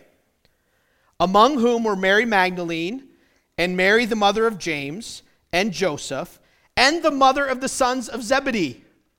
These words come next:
Who were the sons of Zebedee? They were a couple of Jesus' disciples. So at the cross, as Jesus is dying, where are the men?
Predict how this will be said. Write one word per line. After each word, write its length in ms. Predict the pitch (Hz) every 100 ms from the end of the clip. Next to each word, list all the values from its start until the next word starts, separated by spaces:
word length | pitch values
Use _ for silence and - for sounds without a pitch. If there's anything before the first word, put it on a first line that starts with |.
| _ _ _ _ _ _ _
Who 60 | 247
were 100 | 277
the 80 | 277
sons 240 | 285 247
of 80 | 247
Zebedee? 320 | 254 262 254
They 100 | 220
were 120 | 233
a 20 |
couple 240 | 226 302 269
of 80 | 233
Jesus' 300 | 262 262 -
disciples. 760 | 254 - 247 269 220 147 - _ _ _ _ _ _ _ _ _ _
So 180 | - 247 -
at 240 | 233 302
the 80 | 330
cross, 440 | - 277 262 262
as 140 | 247 208
Jesus 320 | 247 254 -
is 140 | 240
dying, 460 | 180 240 240 220 180 - -
where 420 | 160 226 277 339
are 240 | 285 285
the 140 | 247 226
men? 500 | 208 226 247 156